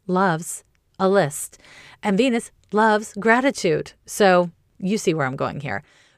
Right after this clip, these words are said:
Venus trine to Saturn is also a good time for dealing with your image, the way you look, and coming to greater acceptance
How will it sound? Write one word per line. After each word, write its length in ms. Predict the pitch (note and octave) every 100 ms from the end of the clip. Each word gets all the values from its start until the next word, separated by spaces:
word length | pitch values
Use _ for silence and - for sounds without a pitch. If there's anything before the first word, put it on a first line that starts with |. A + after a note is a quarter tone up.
| -
Venus 300 | A#3+ C#4 C#4
trine 200 | B3+ A3
to 100 | G3
Saturn 540 | - - B3+ C4+ C4 - _ -
is 200 | B3 G3+ -
also 300 | A#3 B3+ C4+
a 40 |
good 140 | C4
time 180 | - A#3
for 120 | A#3+
dealing 440 | G3 A3 A#3 B3 G#3+
with 420 | G#3 G#3+ - - -
your 300 | G3+ G#3+ B3
image, 580 | - G4 F#3 E3+ - -
the 120 | G3 A3
way 100 | B3
you 140 | A#3
look, 600 | A3 A#3+ B3 - - - -
and 380 | G#3 G#3+ G#3 -
coming 320 | - A#3+ C#4+ C4+
to 120 | C4+
greater 520 | B3+ B3 A#3+ A#3 G#3+ - _ G3+
acceptance 720 | G3+ - - - D#3+ D3+ -